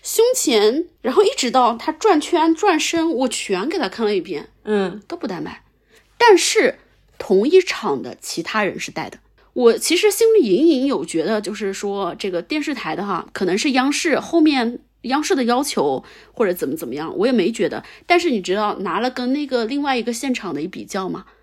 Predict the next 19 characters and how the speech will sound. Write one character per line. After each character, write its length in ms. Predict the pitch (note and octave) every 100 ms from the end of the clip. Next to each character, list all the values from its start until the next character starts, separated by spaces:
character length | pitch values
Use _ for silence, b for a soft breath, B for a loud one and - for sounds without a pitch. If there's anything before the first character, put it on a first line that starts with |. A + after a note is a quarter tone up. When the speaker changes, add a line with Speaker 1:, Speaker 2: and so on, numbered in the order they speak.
| b b _
Speaker 1:
就 100 | A3
最 200 | - C#4
近 240 | A3+ B3+ G#3+
的 200 | D3 G#3
那 120 | A3 A3+
个 120 | G#3
劝 240 | - G3
带 160 | F#3+ E3+
一 100 | A3+
比 160 | G3
较 220 | D#3+ F3+ F3
吗？ 160 | F3 b b b b b _ _ -
那 100 | F#4+
后 240 | - A#4 G#4+
面 160 | G4 C#4+
的 120 | B3+
这 180 | C#4+ C4
一 100 | A#3
个 340 | A#3 G3+